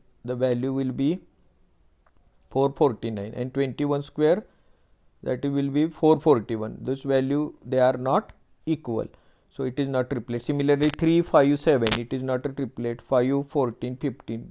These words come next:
that is also not triplet, because you add this sum of squares of two side, means five square plus fourteen square, and add a square, add this,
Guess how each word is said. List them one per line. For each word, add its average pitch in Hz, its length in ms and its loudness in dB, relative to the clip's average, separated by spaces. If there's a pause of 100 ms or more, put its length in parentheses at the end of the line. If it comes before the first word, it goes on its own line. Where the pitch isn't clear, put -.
that 123 240 -6
is 151 120 -6
also 147 260 -2
not 135 220 -4
triplet, 135 280 -6
because 151 300 -2 (380)
you 170 180 4
add 175 260 10
this 143 240 2
sum 156 320 2
of 151 160 2
squares 143 400 2
of 151 220 0
two 180 140 2
side, 123 280 2
means 123 140 -8
five 135 320 2
square 131 260 0
plus 139 240 -4
fourteen 160 400 -2
square, 120 360 -4 (760)
and 139 320 -6 (240)
add 160 280 6 (300)
a 135 100 -4
square, 170 500 6 (120)
add 165 300 8
this, 139 260 -2